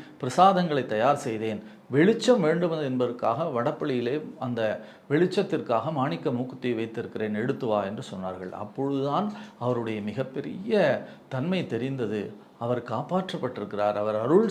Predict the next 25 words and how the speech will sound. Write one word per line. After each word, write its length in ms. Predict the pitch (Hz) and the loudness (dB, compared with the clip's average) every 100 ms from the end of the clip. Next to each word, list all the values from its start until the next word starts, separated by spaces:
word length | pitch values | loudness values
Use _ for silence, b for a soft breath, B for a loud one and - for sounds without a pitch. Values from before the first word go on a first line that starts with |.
| 214 | 0
செய்யப்பட்டிருக்கிறார், 760 | 165 147 110 107 101 107 110 - B B | -2 -4 -6 -8 -6 -2 -2 -2 B B
அவருக்கு 380 | 135 170 170 156 | 6 6 6 4
அருள் 280 | 127 180 226 | 4 6 4
பரிபூரணமாக 880 | - 143 214 208 226 220 196 175 165 | 4 4 4 4 6 6 6 4 2
இருந்திருக்கிறது 680 | 160 143 143 127 - 117 113 | 0 0 0 -2 0 -2 -2
என்பதை 300 | 110 117 110 | -2 -2 0
மன்னர் 340 | 107 107 151 | -2 -2 -2
உட்பட 380 | 123 120 135 135 | -4 -6 -6 -4
எல்லோரும் 420 | 113 110 117 143 | -4 -2 -4 -2
உணர்ந்து 320 | 110 107 113 | -4 -4 -4
கொண்டார்கள். 500 | 104 101 95 - 90 - | -6 -4 -4 -4 -12 -10
இது 440 | 123 143 190 139 | -8 -4 -2 0
ஒரு 200 | 180 185 | 0 2
சம்பவம். 520 | 208 - 117 120 104 - B B B - | -2 -4 -4 -2 -2 -4 B B B -2
இதுபோல 440 | 147 165 170 190 | 2 4 4 2
கோடிக்கணக்கான 880 | 185 135 156 165 147 131 127 110 104 | 2 0 2 0 0 -4 -2 -2 -2
சம்பவம் 480 | - 104 131 147 135 | -6 -4 -2 -2 -2
மீனாட்சியினுடைய 720 | 131 143 127 - 113 104 104 104 | -2 -2 -4 -4 -4 -4 -4 -4
சன்னிதானத்திலே 720 | 107 135 123 110 104 104 113 | -6 -4 -2 -4 -4 -6 -6
நடந்து 360 | 101 110 135 | -6 -6 -4
கொண்டே 320 | 127 123 120 135 | -4 -4 -4 -4
இருக்கின்றன. 580 | 107 - 104 95 92 - B B B - | -4 -6 -8 -6 -8 -12 B B B -4
நாமும் 320 | 113 135 151 | 0 0 -2
மதுரைக்கு 440 | 110 117 123 127 117 107 | -2 -2 -2 -6 -8 -6
செல்வோம், 320 | 113 120 | -4 -4